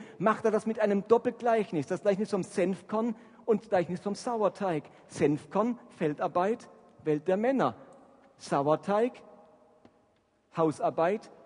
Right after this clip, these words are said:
Welt der Frauen. Zum Thema Gebet gibt's das Gleichnis vom bittenden Freund und von der bittenden,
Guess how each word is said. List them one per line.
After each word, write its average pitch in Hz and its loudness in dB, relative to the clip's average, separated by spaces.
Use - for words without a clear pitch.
Welt 156 -2
der 180 0
Frauen. 220 -6
Zum 233 0
Thema 233 8
Gebet 226 2
gibt's - -6
das 208 2
Gleichnis 208 2
vom 196 0
bittenden 190 -2
Freund 214 0
und 202 -2
von 226 -2
der 254 2
bittenden, 190 2